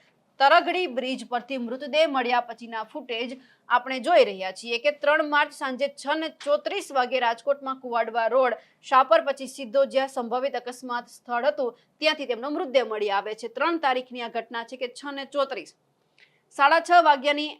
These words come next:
આજુબાજુ આ ઘટના બને છે કે ત્યાં સુધી એ વ્યક્તિ દેખાય છે, પછીથી એ વ્યક્તિ છે તે ગાયબ થઈ ગયો છે. પછી ક્યાં ગયો ચાર તારીખે તે કોઈને ખબર નથી. હવે સવાલ એ છે,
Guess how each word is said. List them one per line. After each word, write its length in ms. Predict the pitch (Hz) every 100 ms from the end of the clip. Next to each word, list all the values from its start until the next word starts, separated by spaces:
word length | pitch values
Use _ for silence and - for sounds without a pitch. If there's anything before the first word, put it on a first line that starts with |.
| -
આજુબાજુ 560 | 262 294 302 269 247
આ 140 | 269 247
ઘટના 340 | 233 233 247
બને 300 | 233 302 320
છે 120 | 247
કે 120 | 233 226
ત્યાં 320 | - 294 320
સુધી 320 | 277 233 254
એ 60 | 233
વ્યક્તિ 320 | 240 - 233
દેખાય 340 | 233 277 330
છે, 120 | 269
પછીથી 640 | 240 233 247 240 254 254 - _ -
એ 80 | 247
વ્યક્તિ 380 | 294 311 311
છે 140 | - 214
તે 140 | 247
ગાયબ 260 | 262 349 349
થઈ 200 | 294 269
ગયો 220 | 254 240
છે. 140 | 262
પછી 420 | 262 - 294 392 339
ક્યાં 280 | 339 330
ગયો 220 | 294 269 269
ચાર 280 | 269 262 269
તારીખે 400 | 254 240 240 254
તે 240 | 240 277 285
કોઈને 300 | 294 330 311
ખબર 280 | 247 226 233
નથી. 300 | 226 277 294
હવે 200 | 302 320
સવાલ 380 | 320 311 330 330
એ 120 | 277
છે, 200 | -